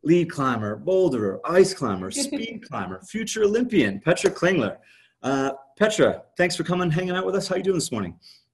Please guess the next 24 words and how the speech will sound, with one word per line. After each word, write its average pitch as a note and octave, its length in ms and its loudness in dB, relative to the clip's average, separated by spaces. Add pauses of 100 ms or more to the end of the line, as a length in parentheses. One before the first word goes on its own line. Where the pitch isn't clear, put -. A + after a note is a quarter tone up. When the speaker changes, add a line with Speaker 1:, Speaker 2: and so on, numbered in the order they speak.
(400)
Speaker 2:
Uh, G3+ 400 -2
well, C4 140 2
it's D#4 220 -4
my D#4+ 160 -2
afternoon C4+ 600 -2
already, D4+ 520 -2
<laughs> - 20 -8 (960)
but A#3 440 2
I A#3 80 2
had C4 220 0
a A3+ 120 -2
really A3+ 400 -4
successful F#3+ 500 -8
day F3+ 220 -2
up - 140 -8
till A#3 140 -10
now. C#4+ 360 -6
Really A3+ 260 -4
nice. G#3+ 380 -6
We B3 80 -12
have G3 340 -4
beautiful A#3+ 460 -8
weather G3 260 -4
outside. A3+ 560 -6